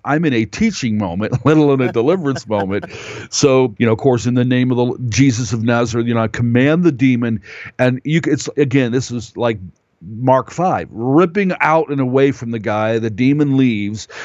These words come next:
The guy just collapses down into calmness and acknowledges that he knew it was there all the time. He didn't know why, and, and,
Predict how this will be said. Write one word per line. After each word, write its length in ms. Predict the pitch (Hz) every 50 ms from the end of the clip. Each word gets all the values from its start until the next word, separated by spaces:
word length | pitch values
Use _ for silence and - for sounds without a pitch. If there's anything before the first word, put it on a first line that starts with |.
| - - -
The 100 | 120 123
guy 320 | 123 131 135 143 147 147
just 320 | 139 135 131 127 - - -
collapses 800 | - - 123 117 127 135 143 151 - - - 147 143 135 120 -
down 300 | 139 131 131 131 131 131
into 260 | 123 113 120 113 107
calmness 720 | - - - 131 127 131 131 131 127 123 120 107 - - - - - - - - - - -
and 300 | 123 120 117 117 120 - -
acknowledges 920 | 117 120 117 117 120 123 131 135 135 127 120 - 123 123 117 113 - - _
that 340 | 104 113 113 123 117 110 95
he 160 | 95 117 120
knew 220 | 127 147 165 180
it 60 | 180 156
was 160 | 160 143 110
there 160 | 139 143 139
all 100 | 135 127
the 100 | 120 117
time. 380 | 113 - 135 123 120 120 123 110
He 140 | 110 113 113
didn't 180 | 139 151 143
know 140 | 143 139 135
why, 380 | 120 123 127 127 127 127 131 127
and, 200 | 123 117 110 98
and, 260 | 90 113 113 101